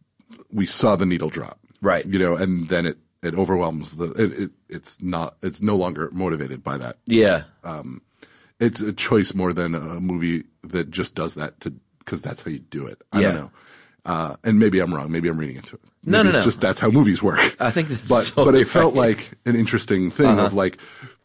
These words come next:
Speaker 1: so what does that say about this character who's uh, unkillable 'cause
Speaker 2: Mm-hmm.
Speaker 1: he's so badass and tough and, like, sees things, g-, like, it's the godlike quality of this character, the reason that he is where he is,
Speaker 2: Yeah.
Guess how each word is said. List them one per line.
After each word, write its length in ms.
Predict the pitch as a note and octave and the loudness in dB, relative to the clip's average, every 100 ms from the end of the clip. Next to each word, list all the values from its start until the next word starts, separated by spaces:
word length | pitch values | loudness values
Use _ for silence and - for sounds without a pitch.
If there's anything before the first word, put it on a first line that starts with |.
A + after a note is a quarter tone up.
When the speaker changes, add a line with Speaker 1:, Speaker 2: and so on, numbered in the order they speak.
| _ _ | _ _
Speaker 1:
so 160 | - C3+ | 0 4
what 80 | B2 | 4
does 120 | G2+ | 4
that 160 | G#2+ | 0
say 280 | - - A#2 | 0 2 4
about 440 | G#2+ G2 F2+ E2 F#2 | 4 2 0 -2 -4
this 160 | G2 | -6
character 560 | - - A#2+ A#2 A2+ F2+ | -4 0 2 2 2 0
who's 480 | E2 F#2 F2 E2 - _ _ _ _ _ _ _ _ _ _ _ _ | 2 0 0 -2 -8 _ _ _ _ _ _ _ _ _ _ _ _
uh, 200 | D#2 C#2+ - | -12 -12 -6
unkillable 760 | G2+ G2 - A2+ F#2+ F#2 D#2+ D#2 _ _ _ _ - | -2 -2 4 4 6 4 2 -6 _ _ _ _ -4
'cause 100 | G#2+ | 0
Speaker 2:
Mm-hmm. 100 | F#2 | 2
Speaker 1:
he's 180 | G#2+ G2 | 2 0
so 160 | - | 0
badass 440 | F2 D2 D#2 C#2+ - | 0 0 0 -2 -6
and 100 | C#2+ | -10
tough 260 | - F#2 - | -4 -4 -2
and, 100 | D#2+ | -4
like, 160 | D#2 D2+ | -4 -8
sees 300 | - E2+ D2+ | -8 -8 -8
things, 280 | - D2+ - - | -8 -8 -10 -14
g-, 80 | - E2+ | -12 -8
like, 300 | G#2 F#2+ - - - _ _ | -2 -4 -4 -20 -20 _ _
it's 180 | A2 G#2 | -2 -2
the 120 | A2 | -2
godlike 720 | F#2+ A2 G2 F2+ F2+ F2 - - _ | 0 2 2 2 0 -2 -6 -18 _
quality 460 | - A2+ G#2 F2+ E2+ | -4 2 4 4 2
of 180 | D#2 D2+ | 0 -2
this 180 | D#2+ | -6
character, 400 | - G#2 G2+ F#2 | -2 0 2 0
the 80 | C#2+ | -4
reason 280 | D2 F2+ E2+ | -4 -4 -4
that 100 | C#2+ | -8
he 220 | - F2 | -6 -2
is 180 | F2 E2+ | 0 0
where 160 | F#2 E2+ | 0 -2
he 160 | - | 0
is, 240 | G2 F#2+ C#2+ | 2 2 2
Speaker 2:
Yeah. 240 | F#2+ F2 | 2 0